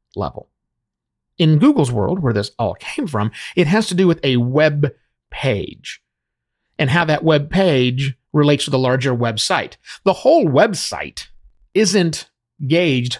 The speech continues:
on an E A T level. It, it's the individual content that is gauged and evaluated by the E A T level. So each content you have to produce has to match the E A T. It just can't be my website,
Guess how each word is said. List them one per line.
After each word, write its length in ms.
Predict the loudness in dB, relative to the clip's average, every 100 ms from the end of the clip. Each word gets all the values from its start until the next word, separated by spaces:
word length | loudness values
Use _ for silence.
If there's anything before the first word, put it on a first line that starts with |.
| _
on 140 | -6 -4
an 160 | -2
E 160 | -2 -2
A 120 | -4
T 240 | -4 -4 -2
level. 440 | -2 -4 -6 -12 _ _ _ _ _ -4
It, 140 | -2 0
it's 140 | 0
the 160 | 0 2
individual 580 | 2 4 2 2 0
content 560 | -2 -2 -2 -2 -8 -8 -4
that 200 | -4 0
is 340 | 0 0 -4 -10 _ -6
gauged 340 | 0 2 2 0
and 80 | 0
evaluated 420 | 0 0 0 0
by 120 | -2
the 200 | -2 -2
E 120 | -4
A 120 | -4 -8
T 340 | -8 -12 -14 _ _ _ _ _ _ _ _
level. 240 | -2 -2 0
So 140 | -2
each 220 | 0 -2 -2
content 360 | -2 0 0
you 60 | -2
have 80 | -4
to 80 |
produce 420 | -4 0 0 -2 -12 _ _ _ _ _ _ _
has 220 | -4 -2
to 80 | -2
match 200 | -4 -4
the 140 | -4 -2
E 100 | 0
A 80 |
T. 180 | 0 -2
It 60 | 0
just 200 | -2 0
can't 240 | -2 0
be 240 | 0 0 -4 -12 -4
my 760 | 0 2 0 0 0 -2 -2 0
website, 440 | -2 -2 -6 -8